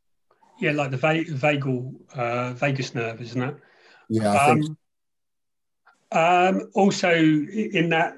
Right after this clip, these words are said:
Speaker 1: in that light of that is, uh, breathing exercises, and, um, I would look at Wim Hof. Um, Wim Hof developed his system from, um, th-,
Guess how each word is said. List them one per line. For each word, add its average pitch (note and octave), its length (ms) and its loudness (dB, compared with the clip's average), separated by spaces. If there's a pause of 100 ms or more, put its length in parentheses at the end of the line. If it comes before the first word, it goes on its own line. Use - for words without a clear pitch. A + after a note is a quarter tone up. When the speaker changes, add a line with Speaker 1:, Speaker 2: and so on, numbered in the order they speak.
Speaker 1:
in D3+ 160 2
that D#3 220 2
light D3+ 200 2
of C#3+ 120 -4
that C#3+ 260 0
is, B2+ 300 -4 (100)
uh, B2+ 140 2
breathing D3+ 340 -2
exercises, C#3+ 720 -4 (120)
and, C3+ 380 -2 (200)
um, B2+ 500 -2 (240)
I D3 60 -4
would C3+ 160 -2
look C#3 200 -4
at D3 180 -8
Wim C3+ 300 0
Hof. C3+ 560 -4 (680)
Um, A#2+ 400 -2
Wim C3+ 340 2
Hof C3 360 -2
developed C3 460 -2
his - 680 -10
system B2+ 680 -6 (1000)
from, B2+ 560 2 (160)
um, A#2 640 -4 (960)
th-, F3+ 120 -8